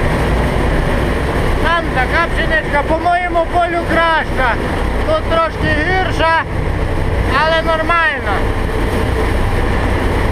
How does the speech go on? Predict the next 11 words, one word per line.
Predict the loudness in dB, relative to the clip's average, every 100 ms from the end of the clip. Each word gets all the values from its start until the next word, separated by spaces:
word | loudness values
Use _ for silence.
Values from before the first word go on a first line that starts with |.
| 0 0 0 0 0 0 0 0 0
Нормальна, | 0 0 0 0 0 0 0
хлопці, | 0 0 0 0
пшениця | 0 0 0 0 0
на | 0 0
такий | 0 -2 -2 -2 0 0
хреновий | 0 0 0 0 0 0 0
рік. | 0 0 0 -2 -2 0 0 0 0 0 0 0 0 0 0 0 0 0 0 0 0 0 0 0 0 0
Я | 2 0
довольний. | 0 0 0 0 -2 -2 -2 0 0 0 0 0 0 0 -2 0 0 0 0
Ціна | 0 0 0
люксова. | 0 -2 -2 0 2 0 0 0